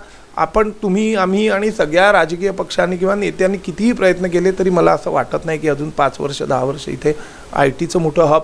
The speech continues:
किंवा आयटीच्या क्षेत्रातल्या काही कंपनीज येतील. म्हणून मी तुम्हाला काय म्हणालो की माझ्या इथे जर वस्त्रोद्योगाचे कारखाने येणार असतील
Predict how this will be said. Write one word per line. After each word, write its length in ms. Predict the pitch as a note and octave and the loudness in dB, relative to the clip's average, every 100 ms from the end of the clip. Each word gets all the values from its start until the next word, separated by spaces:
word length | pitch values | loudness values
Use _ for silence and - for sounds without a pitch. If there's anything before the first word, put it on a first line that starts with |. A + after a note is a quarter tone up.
| - | -2
किंवा 220 | D#3 D#3+ | -4 -4
आयटीच्या 400 | C#3+ C3+ D#3+ E3+ | -4 -8 -6 -6
क्षेत्रातल्या 520 | - C#3 D3 D3 E3 | -6 -10 -6 -6 -6
काही 180 | - D3+ | -2 -2
कंपनीज 520 | - D3 C3 D#3 E3 | -2 -8 -4 -2 2
येतील. 260 | F3+ - B2+ - - - - - | 0 0 -12 -14 -20 -20 -18 -2
म्हणून 200 | E3 C4 | 0 2
मी 80 | C#4 | 0
तुम्हाला 320 | C4 B3 A#3+ | 2 4 4
काय 200 | A#3 G#3+ | 2 0
म्हणालो 420 | F3 D#3+ D3 D3 C#3+ | 0 -2 -2 -4 -4
की 120 | G3 | -6
माझ्या 500 | G3+ D#3+ C3+ C#3 G3+ | -2 0 0 2 0
इथे 420 | A3+ F3+ A3 A#3 | 0 -2 2 4
जर 180 | A3+ A#3 | 4 2
वस्त्रोद्योगाचे 1120 | A#3+ F#3 D#3+ - A#3 G#3+ A3 A3+ A#3+ - A#3+ | 4 4 2 0 0 2 2 4 2 0 -2
कारखाने 540 | A3 F3 F#3 G#3 G3+ | 0 0 0 0 0
येणार 260 | F#3+ F3+ E3 | 0 2 2
असतील 760 | D#3 - D3 C#3 D#3+ G#3 - | -2 -4 -4 -2 -4 -6 -16